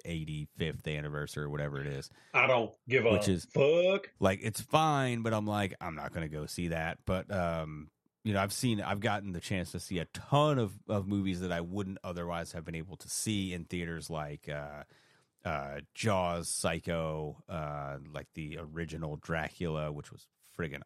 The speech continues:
Speaker 1: awesome, uh, Home Alone, um, you know, they did Planes, Trains, and Automobiles one year, National Lampoon's Vacation. Like, they always do, like, these great, Ferris Bueller's Day Off. Um, they've, they've showed a ton of 'em, and, uh,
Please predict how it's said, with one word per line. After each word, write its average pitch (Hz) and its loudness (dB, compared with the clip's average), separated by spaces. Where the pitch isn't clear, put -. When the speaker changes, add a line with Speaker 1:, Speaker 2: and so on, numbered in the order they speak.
Speaker 1:
awesome, 78 -4
uh, 76 -2
Home 92 0
Alone, 85 -2
um, 73 -8
you 92 -2
know, 76 -2
they 73 -2
did 73 -6
Planes, 82 -2
Trains, 82 -2
and 85 -4
Automobiles 82 0
one 80 -4
year, 78 -2
National 78 -4
Lampoon's 78 -6
Vacation. 90 -4
Like, 107 2
they 113 0
always 131 0
do, 104 0
like, 92 0
these 87 -8
great, 90 -6
Ferris 90 -2
Bueller's 87 -2
Day 82 0
Off. 82 -2
Um, 82 2
they've, 101 2
they've 101 2
showed 98 0
a 82 -4
ton 131 0
of 104 2
'em, 82 -2
and, 85 0
uh, 76 -2